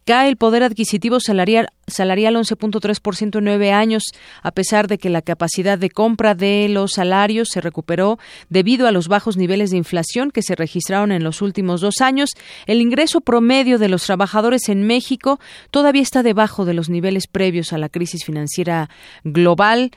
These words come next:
eh, de dos mil ocho dos mil nueve y de dos mil siete a dos mil dieciséis, el ingreso laboral promedio por persona per cápita reportó una caída de once punto tres por ciento.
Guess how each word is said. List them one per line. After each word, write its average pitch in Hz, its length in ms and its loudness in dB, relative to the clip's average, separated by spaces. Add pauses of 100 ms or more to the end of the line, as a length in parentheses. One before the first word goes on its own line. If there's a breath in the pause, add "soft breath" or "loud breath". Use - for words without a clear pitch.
(280 soft breath)
eh, - 140 -10
de 151 220 -4
dos 160 180 -6
mil 180 160 2
ocho 170 220 -2
dos 160 140 -4
mil 196 120 0
nueve 262 340 2 (280 loud breath)
y 190 80 -4
de 190 100 4
dos 185 160 0
mil 254 140 2
siete 262 240 0
a - 20 2
dos 226 140 2
mil 226 140 0
dieciséis, 240 500 -2
el 208 100 0
ingreso 190 320 -2
laboral 175 380 -2
promedio 175 460 -2
por 156 180 -6
persona 165 600 -4
per 160 200 -8
cápita 214 360 -4
reportó 170 400 -8
una 170 160 -4
caída 160 380 -4
de 185 220 -2
once 208 340 -2
punto 175 400 -6
tres 156 220 -8
por 190 160 -6
ciento. 277 400 -2